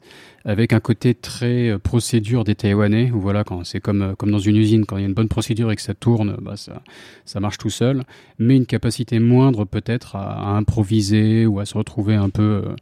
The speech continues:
voilà, prendre des responsabilités, un peu improviser tout seul, comme un, comme un Français peut-être saura mieux le faire et aura plus de mal à s'adapter à la, à la procédure.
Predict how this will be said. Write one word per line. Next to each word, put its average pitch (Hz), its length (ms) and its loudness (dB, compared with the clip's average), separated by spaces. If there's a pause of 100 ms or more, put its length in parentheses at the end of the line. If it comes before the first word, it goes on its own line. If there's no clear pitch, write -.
(300)
voilà, 107 200 2
prendre 104 200 -2
des 104 80 0
responsabilités, 101 760 -2
un 98 140 -2
peu 101 140 -6
improviser 101 540 -2
tout 104 140 -8
seul, 113 200 -4
comme 104 160 -6
un, 101 140 -6
comme 107 140 -2
un 110 60 0
Français 123 380 0
peut-être 123 400 -6
saura 107 300 -4
mieux 117 180 6
le 120 60 2
faire 139 280 2
et 117 40 0
aura 101 140 -2
plus 117 180 -6
de 113 60 0
mal 113 160 2
à 107 40 -2
s'adapter 107 540 -6
à 101 60 -4
la, 101 160 -10 (280)
à 107 60 -2
la 101 80 -2
procédure. 123 540 -2